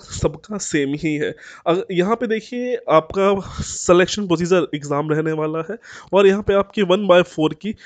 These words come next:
नेगेटिव मार्किंग भी यहाँ पे रहने वाली है, ठीक है। तो एग्जाम अगर क्वेश्चन, क्वेश्चन अग-, अगर आप लोग गलत करते हैं तो यहाँ पे आपकी नेगेटिव मार्किंग भी हो जाएगी, ठीक है। ये खैर मैंने आपको यहाँ पे बता दिया है। बाकी इसका फॉर्म भरना स्टार्ट हो गया है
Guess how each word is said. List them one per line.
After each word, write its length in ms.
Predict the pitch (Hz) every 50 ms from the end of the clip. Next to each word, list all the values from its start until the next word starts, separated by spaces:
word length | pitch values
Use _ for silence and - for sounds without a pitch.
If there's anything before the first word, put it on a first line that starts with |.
| - - _ _ -
नेगेटिव 400 | 160 160 160 165 160 202 190 165
मार्किंग 400 | 151 147 147 - 160 156 151 143
भी 160 | 151 147 139
यहाँ 160 | 131 139 131
पे 120 | - 208 190 170 - -
रहने 240 | 151 151 143 143 135
वाली 300 | 131 113 110 135 175 208
है, 160 | 175 165 131
ठीक 260 | 120 - 175 180 185 -
है। 60 | 269
तो 140 | - 185 165
एग्जाम 320 | 151 147 151 156 156 160
अगर 120 | 151 156
क्वेश्चन, 580 | 151 151 _ - - 135 156 - 139 - - 165
क्वेश्चन 420 | 131 110 151 151 143 - - 165 156 _ -
अग-, 180 | 156 151 151 - -
अगर 220 | 147 151 160 165
आप 140 | 160 160 170
लोग 140 | 160 151 151
गलत 160 | 170 175 -
करते 340 | - 151 143 - 143 143 143
हैं 120 | 208 254 - - - - - - _
तो 100 | - 180
यहाँ 120 | 180 175 165
पे 120 | - 175
आपकी 200 | 160 151 - 247
नेगेटिव 320 | 208 160 151 151 147 160
मार्किंग 460 | 151 147 139 135 135 - 208 233 180 147
भी 140 | 143 175 254 277 - -
हो 80 | 151 147
जाएगी, 440 | 131 135 143 165 180 175 156 131 120 - - - - - - - - - -
ठीक 200 | - 170 180 196
है। 80 | 269 254 - - - - - - _ -
ये 100 | 175 170
खैर 180 | 160 175 175 170
मैंने 180 | 165 160 165
आपको 300 | 160 151 139 - - 254
यहाँ 180 | 247 165 139 143
पे 140 | - - 247
बता 260 | 190 151 - 147 135
दिया 220 | 127 135 151 175 196
है। 160 | 185 - 135 131
बाकी 300 | 147 151 151 - - 208
इसका 240 | - - - 208 202
फॉर्म 340 | - - - 156 160 175 180
भरना 260 | 170 170 165 170 175
स्टार्ट 380 | 160 - - 160 147 151 151 -
हो 140 | - 151 147
गया 240 | 147 151 156 160 160
है 120 | 185 220